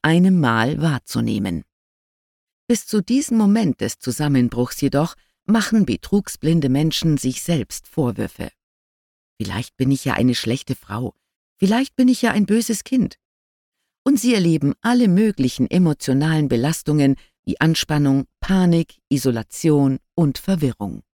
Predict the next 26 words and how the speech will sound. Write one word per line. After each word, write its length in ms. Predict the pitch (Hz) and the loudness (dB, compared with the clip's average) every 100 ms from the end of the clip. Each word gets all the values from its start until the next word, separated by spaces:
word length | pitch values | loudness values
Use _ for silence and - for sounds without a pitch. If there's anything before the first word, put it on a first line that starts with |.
| _ _ _ _ _ _ _ _ _ _ _ _ _ | _ _ _ _ _ _ _ _ _ _ _ _ _
Einer 260 | 226 247 277 | 2 4 4
der 180 | 226 208 | 2 -2
dicksten 600 | - 277 - - 123 90 | -2 -4 -6 -8 -4 -4
Fallstricke 760 | - 147 117 - - 135 190 | -2 -4 -2 -4 -4 -4 -2
in 140 | - | -2
narzisstischen 680 | 123 104 - 147 - 131 - | -2 -4 -6 -8 -4 -4 -2
Beziehungen 640 | 107 - - 170 160 165 165 _ _ - | -2 -4 0 2 4 4 2 _ _ -6
ist 180 | 226 - | -4 -2
die 100 | 131 | 0
Tatsache, 680 | 165 165 - 175 170 180 175 _ _ | 0 -2 -2 -2 0 0 -2 _ _
dass 180 | - - | -8 -4
Narzissten 640 | 110 101 - 240 - 131 | -4 -6 -4 -6 -4 -4
sich 220 | 120 107 - | -2 -4 -6
für 80 | |
nette 320 | 113 107 - 123 | -2 -2 0 0
Menschen 460 | 120 185 - 104 | 0 0 -2 -6
halten. 320 | 92 - - - _ _ - | -10 -10 -12 -12 _ _ -6
Wirklich, 480 | 330 - - - _ _ _ - | -6 -4 -10 -12 _ _ _ -2
das 240 | 269 254 | -2 -2
ist 280 | - 156 - | -4 -6 -6
Teil 380 | - 233 233 - | -2 0 0 0
ihres 340 | 135 117 - | -4 -6 -4
wahnhaften 580 | 127 175 156 151 - 131 | -2 0 0 -4 -6 -8
Systems 640 | 113 113 - 165 170 165 | -6 -8 -4 0 0 0
von 180 | - 110 | -4 -4
Grandiosität, 880 | 101 117 110 110 117 143 170 175 185 | -4 -4 -2 -4 -4 -4 0 -2 -2